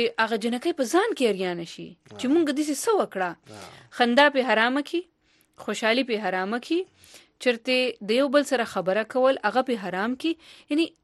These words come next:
Speaker 1: دومره هغه، دې ته وایي سیډیسټ که نه؟
Speaker 2: آه.
Speaker 1: دومره سیډیسټ او دومره غمجن خلکو خپل خوی په خپله جوړ کړی دی.
Speaker 2: آه.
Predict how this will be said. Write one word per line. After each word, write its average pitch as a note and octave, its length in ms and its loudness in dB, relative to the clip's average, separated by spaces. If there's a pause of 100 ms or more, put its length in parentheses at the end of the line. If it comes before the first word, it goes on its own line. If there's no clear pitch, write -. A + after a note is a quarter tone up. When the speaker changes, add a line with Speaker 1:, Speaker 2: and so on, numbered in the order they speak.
(180)
Speaker 1:
دومره F#4+ 240 2 (140)
هغه، A3 140 -4 (120)
دې D4+ 100 -2
ته E4+ 80 -2
وایي E4 200 0
سیډیسټ A3+ 500 2
که F3+ 80 -4
نه؟ G#3+ 200 -4
Speaker 2:
آه. - 140 -12 (400)
Speaker 1:
دومره F4+ 240 2
سیډیسټ B3 640 0
او A#3+ 40 -2
دومره D#4+ 600 0 (340)
غمجن A3 540 2 (560)
خلکو B3+ 360 0 (400)
خپل A#3 260 -2
خوی D#4+ 300 4 (120)
په G#3 100 0
خپله F4 400 2
جوړ F#3 120 -2 (100)
کړی G3 240 0
دی. A#3+ 120 2
Speaker 2:
آه. - 80 -14